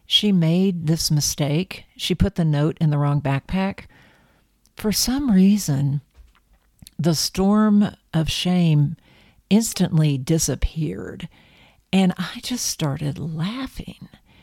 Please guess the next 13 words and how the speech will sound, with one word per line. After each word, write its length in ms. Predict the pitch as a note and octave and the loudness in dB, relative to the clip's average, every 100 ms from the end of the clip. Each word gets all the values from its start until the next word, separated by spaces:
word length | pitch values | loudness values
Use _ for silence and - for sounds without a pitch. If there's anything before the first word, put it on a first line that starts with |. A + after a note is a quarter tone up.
| _ _ | _ _
because 640 | - G3+ - A3 G#3+ G3+ - | -2 -2 0 0 2 0 -4
Becky, 640 | - G#3 B3 - F3 F3 | -2 -2 -2 -4 0 2
who 140 | F3 F#3 | 2 2
thought 280 | - F#3+ - | 0 -2 -2
she 120 | F3+ | -4
was 140 | D#3+ | -4
so 180 | - D3+ | -4 -4
perfect, 580 | - G#3+ G3 D#3+ D#3 - - - - _ _ _ - | -4 -6 -4 -4 -4 -12 -20 -20 -20 _ _ _ -2
wasn't. 580 | F3+ G#3 F3+ - - - _ _ _ _ _ _ _ - | 0 0 -4 -8 -18 -20 _ _ _ _ _ _ _ -2
And 160 | G3 G3 | 0 0
at 140 | - | -2
first, 440 | - A#3+ B3 - | -6 -2 -2 -2
my 280 | F#3+ F#3 F3 | -2 0 0